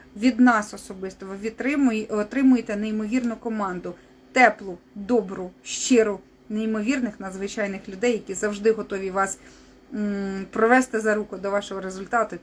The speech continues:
підтримати, надихнути і допомогти вам в ваших цілях і мріях. Отак от, тому запрошую вас до себе в команду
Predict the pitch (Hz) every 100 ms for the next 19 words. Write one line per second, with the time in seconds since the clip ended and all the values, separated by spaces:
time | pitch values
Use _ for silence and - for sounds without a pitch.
0 | - 196 - 226 233 196 180 185 190 185
1 | 185 190 226 226 220 185 180 - - -
2 | - 214 202 - 202 220 233 214 214 -
3 | 285 277 185 214 226 208 - - - 202
4 | 190 208 208 196 - 226 202 190 - 190
5 | 180 180 180 - - - - 202 190 190
6 | - 202 208 185 185 208 208 208 190 180
7 | 180 185 - 196 180 - 202 208 254 247
8 | 196